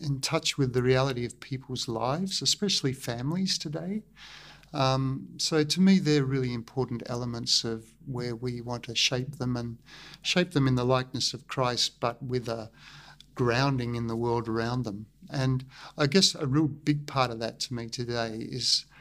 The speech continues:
and I guess it ties back to what I said a while ago, is about interconnectivity. And, um, it's not about us and them. It's not about differences, but about,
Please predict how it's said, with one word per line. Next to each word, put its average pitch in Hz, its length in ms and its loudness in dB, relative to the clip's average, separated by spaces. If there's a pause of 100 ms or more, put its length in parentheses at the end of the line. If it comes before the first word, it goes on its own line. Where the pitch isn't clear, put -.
(520)
and 127 120 -4
I 127 60 -2
guess 139 240 0
it 135 100 -6
ties 123 300 0
back - 260 -4
to 123 80 -6
what 117 140 0
I 113 60 -2
said 120 240 0
a 120 60 0
while 131 260 4
ago, 113 320 -4 (400)
is 143 160 4
about 131 300 4 (140)
interconnectivity. 135 1400 -2 (760)
And, 120 440 -2 (140)
um, 120 460 -4 (500)
it's - 180 0
not 160 160 6
about 170 260 4
us 113 260 0
and 113 160 -8
them. 104 260 -12
It's 120 220 -2
not 143 160 0
about 127 440 -4
differences, 120 640 -4
but 123 220 -4
about, 120 400 0